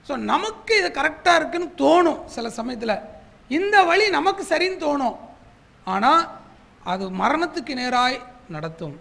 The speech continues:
இன்னைக்கு உலகத்துல பாருங்களேன், எத்தனையோ வழிகள் இருக்கு. என் வழி தனி வழின்னு போற மக்கள் இருக்கிறாங்க, என் வழியில நீ குறுக்க வராதன்னு சொல்ற மக்கள் இருக்கிறாங்க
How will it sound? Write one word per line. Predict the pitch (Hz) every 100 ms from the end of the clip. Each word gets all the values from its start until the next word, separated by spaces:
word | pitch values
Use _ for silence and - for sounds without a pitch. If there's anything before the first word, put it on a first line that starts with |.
| -
இன்னைக்கு | 196 185
உலகத்துல | 220 294 254 208
பாருங்களேன், | 220 233 220 214 202 - - - -
எத்தனையோ | - - 254 320
வழிகள் | 370 294 330 330
இருக்கு. | 302 254 202 185 - - - - - _ _ _ _ -
என் | 214 233
வழி | 233 254
தனி | - 220 254
வழின்னு | 240 254 247
போற | 220 220 208 - - -
மக்கள் | 202 196 226
இருக்கிறாங்க, | 202 196 190 185 196 220 - - -
என் | 214 233 240
வழியில | 247 277
நீ | 262
குறுக்க | 233 254 277 277
வராதன்னு | 208 240 277 277 285
சொல்ற | 240 233
மக்கள் | 214 202 226
இருக்கிறாங்க | 208 196 196 180 190 196